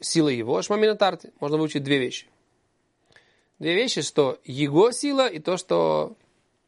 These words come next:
только тот, который, так сказать, остаётся сильным жить, как бы, так, как-нибудь так.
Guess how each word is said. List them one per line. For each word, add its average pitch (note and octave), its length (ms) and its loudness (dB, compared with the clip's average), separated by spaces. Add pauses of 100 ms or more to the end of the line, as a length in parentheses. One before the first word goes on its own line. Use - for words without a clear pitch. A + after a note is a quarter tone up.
(680)
только D#3 260 -2
тот, E3 200 2
который, B2+ 400 -2
так C#3 120 -12
сказать, - 340 -10 (120)
остаётся - 500 -4
сильным B2 360 0
жить, B2 220 -2
как - 140 -14
бы, - 120 -16
так, - 100 -20 (140)
как-нибудь - 340 -18
так. G#3+ 160 -20